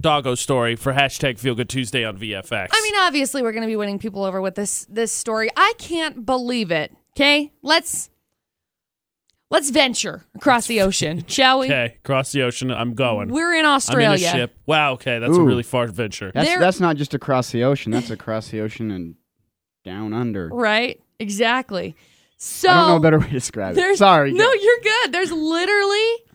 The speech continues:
Speaker 2: millions and millions and millions of things in Australia that could kill you.
Speaker 1: That is a known fact.
Speaker 2: Especially if you're three years old and you just wander off.
Speaker 1: Yes.
Speaker 2: So a three-year-old girl living in rural Australia went missing. She was gone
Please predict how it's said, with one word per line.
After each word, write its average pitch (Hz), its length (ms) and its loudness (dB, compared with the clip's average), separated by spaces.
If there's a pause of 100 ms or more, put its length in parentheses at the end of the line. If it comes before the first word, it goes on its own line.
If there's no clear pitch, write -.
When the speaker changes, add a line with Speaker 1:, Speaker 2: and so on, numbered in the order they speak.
(120)
Speaker 2:
millions 330 600 2
and 294 80 0
millions 277 300 0
and 240 160 0
millions 392 380 2
of 302 120 0
things 247 280 0
in 220 80 -2
Australia 185 520 0
that 196 100 -2
could 202 140 -6
kill 175 240 -2
you. 107 240 -8
Speaker 1:
That 143 200 0
is 160 100 -2
a 165 80 0
known 170 240 0
fact. 156 420 0
Speaker 2:
Especially 339 840 0
if 311 160 -4
you're 269 200 0
three 262 440 -4
years 220 340 -2
old 180 220 4
and 175 120 -2
you 175 60 -6
just 185 180 -8
wander 165 320 -2
off. - 380 -6
Speaker 1:
Yes. 127 560 -4
Speaker 2:
So 311 460 2 (160)
a 269 40 -2
three-year-old 339 720 2
girl 208 440 4
living 262 260 2
in 262 220 -2
rural 320 480 0
Australia 247 920 0
went 233 360 -6
missing. 226 720 -4
She 220 180 -8
was 202 240 -8
gone 294 320 -2